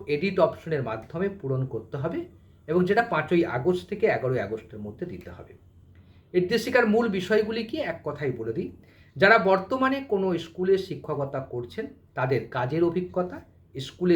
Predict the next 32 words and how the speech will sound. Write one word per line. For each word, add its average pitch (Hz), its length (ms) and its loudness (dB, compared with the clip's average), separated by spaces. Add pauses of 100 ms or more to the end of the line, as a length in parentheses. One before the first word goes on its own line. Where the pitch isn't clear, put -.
(160)
যোগদানের 143 500 -2
তারিখ 127 360 0
সহ 143 240 -10
বিস্তারিত 117 540 -8 (160)
তথ্য - 240 -16 (140)
চাওয়া 113 220 -8
হয়েছে। 90 320 -14 (720)
ওয়েবসাইটে 269 580 6 (100)
তথ্য 185 340 -2
পূরণ, 107 300 -8 (140)
এই 233 180 2
তথ্যগুলি 247 540 0 (140)
এসএসসির 214 520 -4
ওয়েবসাইটে 180 600 0
নির্দিষ্ট 156 540 -6 (200)
এডিট 143 420 0
অপশনের 135 500 -4
মাধ্যমে 107 440 -8 (100)
পূরণ 110 260 -4
করতে - 280 -14
হবে। 92 240 -12 (680)
সময়সীমা, 269 580 4 (300)
এই 165 140 0 (100)
তথ্য 214 260 2 (100)
পূরণ 208 300 2
করার 190 260 4
জন্য 180 200 0 (180)
পাঁচই 143 340 -4
আগস্ট 135 480 -4
থেকে 190 220 -2 (220)
এগারোই 151 280 2
আগস্ট 113 340 -8